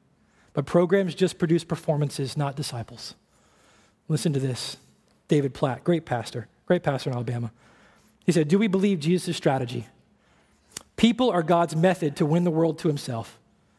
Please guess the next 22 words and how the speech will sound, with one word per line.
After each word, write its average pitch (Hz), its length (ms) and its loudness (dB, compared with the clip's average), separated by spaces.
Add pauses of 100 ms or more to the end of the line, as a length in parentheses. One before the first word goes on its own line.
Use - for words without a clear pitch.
(340)
and 165 80 4
the 160 100 4
devil 180 360 4
will 202 80 2
do 180 140 0
whatever 180 320 2
it 196 100 -4
takes 160 300 -2
to 160 60 -4
shift - 280 0
our 170 80 2
focus 160 380 -2
onto 151 200 0
anything 156 300 0
but 127 200 -4
that. 113 260 -8 (960)
Do 175 180 4
you 220 220 2
live 165 480 0 (420)
under 208 300 4
the 202 80 2
delusion 143 580 0